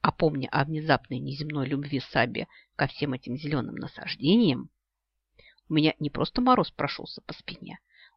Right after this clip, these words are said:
у меня там целые табуны мурашек пробежали – причём, судя по ощущениям, во все стороны сразу. «Эм, девочки,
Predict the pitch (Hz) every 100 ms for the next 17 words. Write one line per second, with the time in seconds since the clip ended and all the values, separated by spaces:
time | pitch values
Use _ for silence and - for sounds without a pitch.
0 | - 180 156 - 185 - - 180 196 175
1 | 190 185 196 185 - - - - 165 151
2 | 131 - - _ _ _ _ - 147 -
3 | 143 - - 139 123 - 90 - - -
4 | 262 208 - 180 _ _ - - - -
5 | - 156 135 - - 73 - - _ _
6 | _ _ _ _ _ _ - 151 147 143
7 | 147 143 - _ _ - 156 185 131 -
8 | -